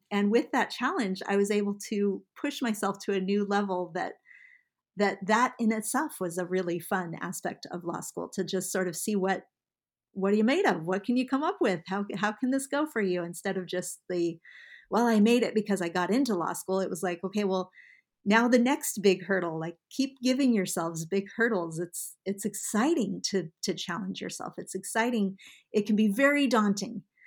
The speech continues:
Um, I, I am, been doing this job since January, and I love it, but it's a lot of new stuff. And there are mornings that I wake up and think, "Okay,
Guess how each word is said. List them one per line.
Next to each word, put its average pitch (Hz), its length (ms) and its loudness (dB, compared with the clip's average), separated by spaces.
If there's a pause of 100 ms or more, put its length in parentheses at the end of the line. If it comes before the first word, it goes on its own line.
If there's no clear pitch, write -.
(220)
Um, 170 380 -4 (1080)
I, - 320 -6
I 190 360 4 (140)
am, 185 320 0 (340)
been 185 300 2 (140)
doing 220 200 4
this 208 140 0
job 190 260 0
since 190 260 -4
January, 180 680 -2
and 185 140 -6
I 180 100 -4
love 196 400 4
it, 185 280 0 (680)
but 196 120 0
it's 202 180 0
a 196 80 -2
lot 190 400 4
of 196 140 2
new 208 240 4
stuff. - 600 -4
And 190 140 -4
there 185 120 -2
are 180 80 -4
mornings 196 400 -2
that 170 120 -4
I 175 80 -2
wake 180 220 -2
up 180 160 -2
and 165 160 -10
think, 175 240 -8 (160)
"Okay, - 320 -4